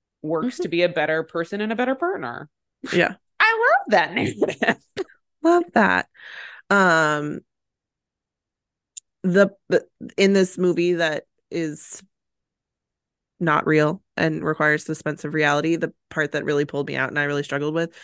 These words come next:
Speaker 2: was when, um, a publisher published a book of his letters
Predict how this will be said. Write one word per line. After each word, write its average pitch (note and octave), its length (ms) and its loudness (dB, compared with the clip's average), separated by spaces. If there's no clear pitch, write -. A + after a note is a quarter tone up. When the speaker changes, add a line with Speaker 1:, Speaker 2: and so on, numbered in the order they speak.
Speaker 2:
was D3+ 400 2
when, C#3 460 -2
um, C3+ 340 -4
a D3+ 100 2
publisher D3+ 560 2
published D3 500 -2
a C#3+ 60 -2
book C#3 220 -4
of C#3 80 -4
his C#3+ 240 -4
letters F#3+ 640 -2